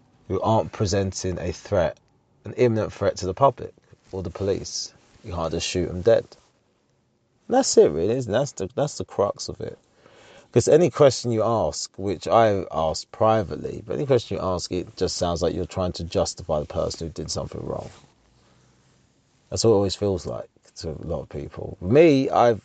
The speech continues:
I ask pressing questions, right or wrong, and I don't do it to upset anyone. If I feel like it is upsetting them, then,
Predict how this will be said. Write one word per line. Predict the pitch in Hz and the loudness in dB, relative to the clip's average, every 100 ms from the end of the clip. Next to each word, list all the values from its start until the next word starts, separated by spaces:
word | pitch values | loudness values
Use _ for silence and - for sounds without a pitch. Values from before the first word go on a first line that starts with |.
| - - | -14 2
I | 123 | 6
ask | 120 98 - - _ - | 8 4 0 -14 _ -6
pressing | 104 - 92 | -4 -4 -8
questions, | 90 87 - 87 80 82 - - | -8 -8 -8 -12 -12 -16 -20 -12
right | 95 92 | 2 2
or | 85 87 | 4 0
wrong, | 90 87 85 _ _ _ _ _ _ _ _ | -2 -2 -8 _ _ _ _ _ _ _ _
and | - 95 95 92 95 92 80 - - _ _ _ _ _ _ _ _ _ _ _ _ _ _ - | -4 0 2 2 0 -4 -6 -10 -20 _ _ _ _ _ _ _ _ _ _ _ _ _ _ -2
I | 113 117 | 4 4
don't | 90 | 4
do | 120 | 4
it | 123 - - | 4 2 -6
to | 98 101 92 90 - _ _ | -4 0 0 -2 -8 _ _
upset | - - - 110 - | -16 -8 2 2 2
anyone. | 73 78 104 | -6 -10 -10
If | 101 80 | -8 -4
I | 85 | -4
feel | 82 98 | -2 -2
like | 87 82 | -2 -2
it | |
is | 85 80 | -4 -4
upsetting | 82 - 82 82 | -6 -4 -4 -4
them, | 80 | -8
then, | 78 80 82 | -8 -8 -10